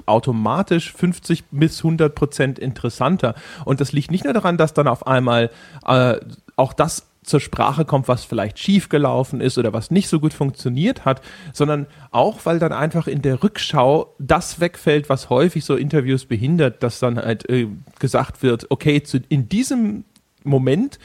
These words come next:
ist für uns wichtig, dass der Multiplayer-Modus in den Vordergrund gerückt wird. Und dann wird auf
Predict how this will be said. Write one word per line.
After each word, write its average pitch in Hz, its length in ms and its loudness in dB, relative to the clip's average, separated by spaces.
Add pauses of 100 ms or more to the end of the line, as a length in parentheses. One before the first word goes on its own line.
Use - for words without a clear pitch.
(160)
ist - 160 -2
für 151 140 0
uns 165 260 0
wichtig, 147 360 -2
dass - 180 -2
der 117 100 0
Multiplayer-Modus 120 880 2
in 113 80 -2
den 113 120 -2
Vordergrund 117 540 0
gerückt - 360 -8
wird. - 160 -10
Und 110 100 -6
dann 101 220 -4
wird 160 240 0 (240)
auf 131 260 -2